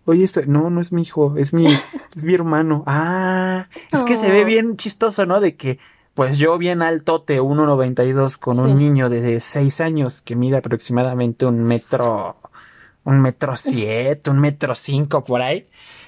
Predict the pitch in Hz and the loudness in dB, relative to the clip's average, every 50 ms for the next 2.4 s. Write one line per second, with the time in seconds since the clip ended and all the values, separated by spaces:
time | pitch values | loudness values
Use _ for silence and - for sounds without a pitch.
0 | - _ _ - 143 139 135 139 139 135 131 131 120 - - - 123 113 117 - | -20 _ _ -2 0 0 2 2 0 0 0 -2 -4 -6 -8 -6 -6 -6 -6 -10
1 | _ _ _ _ _ - - 135 135 - 143 143 143 143 143 131 131 135 135 139 | _ _ _ _ _ -6 -4 -4 -2 0 0 0 0 0 0 0 0 2 2 0
2 | 135 - 147 131 127 127 123 | -2 0 2 2 2 2 0